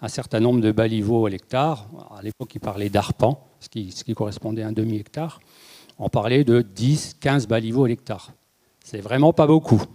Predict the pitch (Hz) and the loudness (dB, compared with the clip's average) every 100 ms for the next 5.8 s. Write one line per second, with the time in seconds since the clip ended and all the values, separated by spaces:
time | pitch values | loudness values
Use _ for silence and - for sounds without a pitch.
0 | - 110 117 101 101 107 107 104 113 123 | -10 -6 -4 -2 -2 0 0 -2 -2 -2
1 | 117 117 - 110 123 123 - 104 101 - | -2 -4 -4 -4 -2 -4 -4 -6 -4 2
2 | 143 165 - - - - 101 - 117 110 | 4 4 0 -10 -20 -6 -6 -2 0 2
3 | 120 113 104 98 98 95 104 101 117 - | 2 2 2 2 4 2 2 0 0 0
4 | 110 117 120 104 104 104 143 147 117 - | 2 4 4 2 0 4 6 6 4 0
5 | 117 120 135 117 95 113 92 139 | -2 2 4 4 2 -2 -2 -4